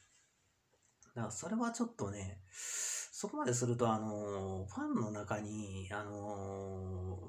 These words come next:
ー、どちらが優位に働くかで、グローブを出してくる人と出してこない人をっていう形になるんですよ。で、そういう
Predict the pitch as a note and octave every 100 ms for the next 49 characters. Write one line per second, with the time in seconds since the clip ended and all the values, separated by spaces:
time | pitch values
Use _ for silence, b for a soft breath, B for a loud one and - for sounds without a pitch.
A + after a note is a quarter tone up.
0 | F2 F2 G2 A#2+ C3 - G3+ G3+ A3 C#4
1 | C#3+ F#2+ - - F#2+ - - G#2+ G2 A2
2 | G2 F#2 - b b b _ C3 D3 G2
3 | F#2+ G2 - B2 G2+ F#2 G2 F#2 G2 G2
4 | A#2 A2+ F#2+ - G2 F#2 G2 G2 G2 F#2
5 | F#2 A2 A2+ A2 - A#2 A2 G2 F#2+ A#2+
6 | D3 G#2 F#2+ F#2+ - A#3 C4+ B3+